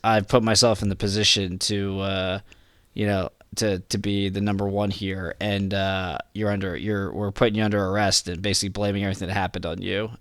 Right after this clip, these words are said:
And she kinda, that's kinda where, where we leave things. She's getting arrested, and Jadis is, uh, gonna be leading the C R M into whatever phase we, we get into going forward. Uh, did I miss anything on the finale?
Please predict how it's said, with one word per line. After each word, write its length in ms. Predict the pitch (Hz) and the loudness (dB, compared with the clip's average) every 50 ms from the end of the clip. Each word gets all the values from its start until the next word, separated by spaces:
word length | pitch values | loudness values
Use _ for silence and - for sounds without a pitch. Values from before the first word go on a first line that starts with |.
| - | -8
And 560 | - 107 107 104 101 101 98 98 98 98 98 - - - - - - - - - | -4 -2 -2 0 0 0 -2 -2 -2 -4 -6 -8 -10 -16 -20 -20 -20 -20 -14 -4
she 240 | - - - 131 117 | 0 2 4 4 8
kinda, 340 | 104 120 120 113 110 107 85 87 | 10 10 10 10 8 6 4 2
that's 300 | 107 107 110 101 - - | 2 2 2 2 2 2
kinda 280 | - 127 120 110 110 | 4 4 4 4 4
where, 640 | 107 107 107 107 107 107 104 107 107 107 104 98 - - | 4 4 4 4 4 4 2 2 0 0 -2 -2 -6 -6
where 220 | - 110 113 113 113 | -4 -2 0 0 2
we 100 | 120 113 | 2 2
leave 200 | 110 131 147 - | 2 2 0 0
things. 260 | - 87 78 95 - | -2 -4 -4 -2 0
She's 180 | - - 107 98 | 0 0 0 0
getting 260 | 107 107 90 - 98 | 0 0 0 0 0
arrested, 720 | 101 110 123 120 - - - 127 123 120 117 113 113 - - - - - - - - - | 2 4 4 4 4 4 4 4 4 4 4 2 -2 -8 -12 -20 -20 -20 -20 -16 -8 -4
and 340 | 107 110 107 107 104 101 92 | -2 0 0 0 0 0 0
Jadis 440 | - 104 107 110 110 104 - - | 2 2 2 2 2 2 0 0
is, 280 | 107 104 104 98 - - | 0 0 0 2 2 2
uh, 560 | 107 107 107 107 104 104 104 104 101 104 104 - - _ - - | 2 2 0 0 0 0 0 0 0 0 -2 -4 -6 _ -10 -6
gonna 200 | 113 110 107 101 | -4 -2 -2 -2
be 120 | 104 101 | -2 -2
leading 300 | 98 107 110 107 104 104 | -2 -2 -2 -2 -2 -2
the 100 | 98 95 | -2 -2
C 240 | - - - 107 107 | -2 0 0 0 0
R 180 | 104 101 101 | 0 0 0
M 200 | 104 113 113 107 | 0 0 -2 -2
into 360 | 98 95 98 - 98 98 95 95 | -2 -4 -4 -2 -2 -2 -2 -2
whatever 360 | 95 98 101 101 95 101 98 | -2 -2 -2 -2 -4 -4 -6
phase 440 | - - 101 101 98 101 101 101 98 | -4 -2 -2 0 0 0 -2 -2 -4
we, 360 | 98 98 98 98 95 95 - | -4 -4 -4 -4 -4 -6 -8
we 140 | - 104 101 | -8 -8 -6
get 160 | 98 98 95 | -4 -4 -4
into 420 | 101 107 101 - - 82 85 - 120 - - _ - | -2 -4 -4 -4 -4 -4 -6 -6 -8 -12 -18 _ -12
going 240 | - - 90 90 92 | -10 -8 -8 -6 -8
forward. 460 | - - 104 104 - - 62 - 123 - - _ - _ - _ _ _ _ _ _ - _ _ _ _ _ _ - - - | -10 -8 -6 -6 -4 -4 -4 -6 -8 -12 -16 _ -20 _ -20 _ _ _ _ _ _ -20 _ _ _ _ _ _ -14 -6 2
Uh, 160 | - 123 120 | 6 6 6
did 120 | 113 127 | 8 10
I 80 | 123 127 | 10 10
miss 200 | 131 131 - - | 12 10 10 12
anything 320 | 139 127 123 - 151 135 | 10 10 8 8 6 4
on 140 | 131 127 123 | 6 6 4
the 40 | 117 | 4
finale? 480 | - - 107 107 113 127 139 156 156 | 2 0 0 0 2 0 0 -2 -4